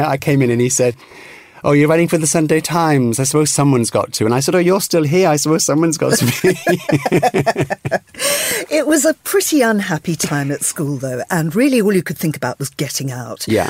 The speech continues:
Speaker 2: And you sort of almost self-sabotaged by not getting into Loughborough <laughs> University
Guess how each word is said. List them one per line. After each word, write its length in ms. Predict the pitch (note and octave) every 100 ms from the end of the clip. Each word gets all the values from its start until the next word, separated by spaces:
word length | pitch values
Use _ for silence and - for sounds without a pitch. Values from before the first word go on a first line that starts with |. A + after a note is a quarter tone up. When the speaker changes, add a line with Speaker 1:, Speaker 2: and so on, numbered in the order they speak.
| - -
Speaker 2:
And 180 | E3+
you 80 | G3+
sort 180 | G#3 D4+
of 60 | B3+
almost 380 | C#4+ B3 D#3+
self-sabotaged 800 | - E3 - F3+ D#3+ - D3 C3+
by 120 | - D#3+
not 300 | E3 D#3+ -
getting 220 | D#3+ D3
into 200 | D3 D#3
Loughborough 360 | D3+ D3+ - A3
<laughs> 60 | F#3+
University 560 | E3+ D#3 D3+ - -